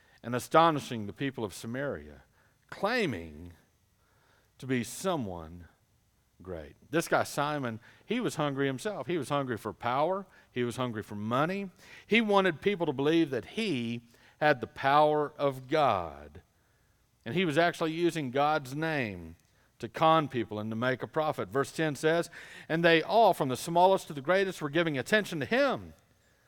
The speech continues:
This man is what is called the great power of God." So he brought up a big following of himself as he pulled these illusions and these magic tricks. In verse eleven we read, "And they were giving him attention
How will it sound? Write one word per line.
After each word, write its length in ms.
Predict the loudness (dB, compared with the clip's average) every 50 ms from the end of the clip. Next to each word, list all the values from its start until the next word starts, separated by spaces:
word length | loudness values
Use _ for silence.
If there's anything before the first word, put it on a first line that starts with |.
| _ _ _ _ _ -2
This 320 | 4 6 6 6 4 2 0
man 360 | 2 4 4 4 2 0 -2
is 200 | -6 -8 -2 2
what 140 | 4 4 4
is 100 | 2 2
called 200 | 4 4 4 4
the 60 | 2
great 300 | 2 2 2 2 2 0
power 280 | 0 0 2 2 0
of 160 | 0 -4 -6 -6
God." 560 | -4 -2 -2 -2 -4 -6 -12 -18 -20 _ -20 _ _ _ _ _ _ _ _ _ _ _ _ _ _ _ _ _ _ _ _ _ _ _ _ _ _ _ _
So 160 | -16 -14 -10
he 140 | -8 -8 -8
brought 320 | -4 0 2 4 4 6
up 200 | 4 4 2 0
a 220 | -8 -8 -8 -8 -10 -14 _ _
big 180 | -4 -4 -4 -4
following 560 | -2 0 2 4 6 6 4 2 -4 -6 -8
of 100 | -10 -10
himself 480 | -10 -12 -14 -10 -8 -6 -6 -6 -6 -8
as 100 | -10 -10
he 140 | -10 -14 -14 _ -20 -20 -20 -20 -20 _ _ _ -2
pulled 220 | 2 2 2 2
these 180 | 2 -2 -2 -2
illusions 680 | -4 -2 0 2 2 0 0 -4 -10 -10 -12 -12 -14
and 120 | -14 -12
these 180 | -12 -12 -12 -8
magic 400 | -4 0 0 0 0 -2 -10 _
tricks. 560 | -14 -14 -14 -14 -14 _ _ -20 -20 -20 -20 _ _ _ _ _ _ _ _ _ _ _ _ _ _ _ _ _ _ _ _ _ _ _ _ _ _ _ _ _ _ _ _ _ _ _ _ _ _ _ _ _ -12
In 80 | -6 -2
verse 220 | 0 0 0 0
eleven 400 | -2 2 2 2 4 2 0 -4
we 80 | -4 -4
read, 300 | -4 -2 0 0 0 -2
"And 120 | -2 -2
they 120 | 0 0 0
were 120 | 0 -2
giving 360 | -2 0 0 0 0 -4 -4
him 240 | -6 -6 -6 -6 -6
attention 720 | -8 -8 -6 -6 -6 -6 -8 -10 -14 -14 -14 -16 -20 -20